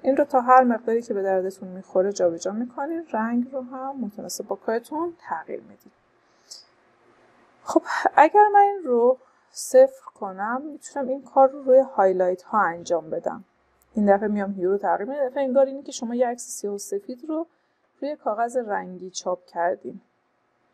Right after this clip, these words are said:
کاغ-، کاغذ رنگی صورتی. به این صورت کارتون دیده می‌شه. خب، می‌تونم مقدار درصد رو کم یا زیاد کنم و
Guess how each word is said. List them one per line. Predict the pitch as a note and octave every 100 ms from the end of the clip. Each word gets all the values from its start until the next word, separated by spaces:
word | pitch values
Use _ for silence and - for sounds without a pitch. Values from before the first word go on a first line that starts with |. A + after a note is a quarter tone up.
| _
کاغ-، | G#3 G3 F#3 F#3+ E3+ F#3
کاغذ | F#3 F#3+ F#3
رنگی | F3+ F#3 F#3
صورتی. | F3+ - F#3 F3 - G#3+ A#3+ D4 - _ _ _ _ _ _ _ _ _ _ _ _
به | G#3
این | A3+
صورت | A#3+ C#4 C4+ -
کارتون | A#3+ A#3+ B3 - C4 E4 F4 _ _ _ _ _ -
دیده | - - -
می‌شه. | - - - _ _ _ _ _ _ _ _ _ _ _ _ _ _ _ _ _ _ _ _ _ _
خب، | - G#3+ A3 - _ _ _ _ _ _ _ _ -
می‌تونم | A#3 A3 G3
مقدار | E3+ - G3 F#3+
درصد | F3 F3 - F3+ -
رو |
کم | F3+ - F3+
یا | F3
زیاد | E3+ F3+ F3+ F#3+
کنم | - D#4+ F4
و | E4